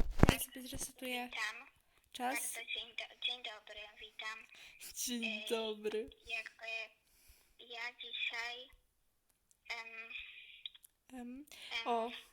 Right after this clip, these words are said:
Speaker 1: ja wam coś powiem, że mam Kosmo, ziomy. Będziecie chcieli może, ym, ja się was zapytam, napiszcie w komentarzach, czy byście chcieli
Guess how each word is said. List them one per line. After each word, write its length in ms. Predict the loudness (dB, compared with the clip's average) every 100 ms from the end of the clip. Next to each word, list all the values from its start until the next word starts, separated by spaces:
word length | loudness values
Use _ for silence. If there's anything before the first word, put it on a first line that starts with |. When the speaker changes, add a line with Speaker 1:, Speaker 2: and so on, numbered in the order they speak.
| -6 -6 -6
Speaker 1:
ja 240 | -6 -4
wam 260 | -4 -6 -8
coś 240 | -8 -10
powiem, 440 | -4 -2 -2 -6 -8 -16 -20 -20 -14 -6
że 240 | -2 0
mam 240 | 0 -4
Kosmo, 760 | -4 -2 0 2 0 0 -4 -4 -8 _ _ -12
ziomy. 580 | -8 -6 -6 -8 -10 -12 _ _ _ -20 -20 -16 -16 -16 -20 -20 -16 -12
Będziecie 340 | -6 -6 -4 -4
chcieli 520 | -2 -2 -2 -4 -6
może, 600 | -6 -4 -2 -2 -2 -4 -4
ym, 300 | -6 -4 -6 -8 -14 -12
ja 100 | -8
się 120 | -6
was 200 | -4 -4 -4
zapytam, 640 | -8 -12 -10 -8 -6 -6
napiszcie 420 | -6 -4 -4 -2
w 80 | -6
komentarzach, 500 | -6 -6 -4 -2 -4 -4
czy 100 | -6
byście 300 | -4 -6 -6
chcieli 540 | -8 -6 -4 -6 -8